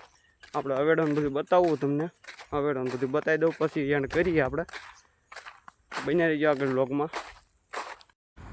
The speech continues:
લઈ રહ્યો રોડા નીકળી ગયા હવે તો આપણે. ધીરે ધીરે બતા-, હાલ્યા હવે ભેહું ને બધા. ઓહો. ગાઉં ને બધા પાણી પાણી પીવે નહીં રહ્યા ત્યાં. રોડા નીકળી ગયા હવે ભેહું બધું હાલ્યો હવે ધીરે ધીરે મધર્યું મધર્યું.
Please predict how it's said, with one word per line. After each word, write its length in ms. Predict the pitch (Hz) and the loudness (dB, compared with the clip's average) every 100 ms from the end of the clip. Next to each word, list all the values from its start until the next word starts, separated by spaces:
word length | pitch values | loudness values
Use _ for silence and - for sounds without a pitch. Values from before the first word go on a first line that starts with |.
| - | 4
લઈ 140 | 170 165 | 8 10
રહ્યો 120 | 151 | 10
રોડા 280 | 131 156 143 | 12 10 10
નીકળી 260 | 165 202 | 6 6
ગયા 220 | 190 180 156 | 10 12 12
હવે 120 | 156 | 10
તો 80 | 156 | 4
આપણે. 240 | 156 185 - - - - - - - - - - | 4 2 2 -4 -6 -12 -14 -14 -14 -12 -12 -8
ધીરે 180 | 165 151 | -6 -6
ધીરે 200 | 143 156 | -4 -4
બતા-, 320 | 135 - - | -4 -8 -10
હાલ્યા 280 | 151 175 214 | -6 0 2
હવે 120 | 214 | 0
ભેહું 300 | 175 175 170 | -2 -2 -4
ને 60 | 165 | -4
બધા. 560 | 151 147 143 143 - 175 | -6 -6 -6 -6 -2 0
ઓહો. 720 | 170 330 339 339 339 339 330 - - - - - - - - - - | 0 2 4 6 8 6 4 -2 -14 -12 -12 -12 -12 -12 -10 -8 -4
ગાઉં 220 | 151 143 131 | -4 -2 -4
ને 100 | 135 | -4
બધા 100 | 127 | -4
પાણી 220 | 156 156 | -2 -2
પાણી 220 | 139 143 147 | -2 -2 -2
પીવે 300 | 165 165 165 | 0 2 2
નહીં 140 | 165 | 4
રહ્યા 100 | 170 | 4
ત્યાં. 220 | 170 170 - - - - - - - - - - - - - - - | 4 0 -2 -6 -6 -6 -6 -6 -6 -8 -6 -6 -8 -8 -8 -8 -6
રોડા 260 | 151 147 - | -4 -4 -6
નીકળી 240 | 170 185 | -6 -6
ગયા 220 | 180 175 | -2 -2
હવે 120 | 156 147 | -2 -4
ભેહું 540 | 143 156 156 147 143 | -6 -6 -6 -6 -8
બધું 140 | 151 | -4
હાલ્યો 320 | 147 180 196 196 | -2 0 0 0
હવે 100 | 170 | 0
ધીરે 260 | 180 185 | 0 -2
ધીરે 280 | 147 165 170 | -2 -4 -2
મધર્યું 440 | 160 143 143 147 | -2 -4 -4 -2
મધર્યું. 440 | 147 135 147 170 | -2 -2 0 0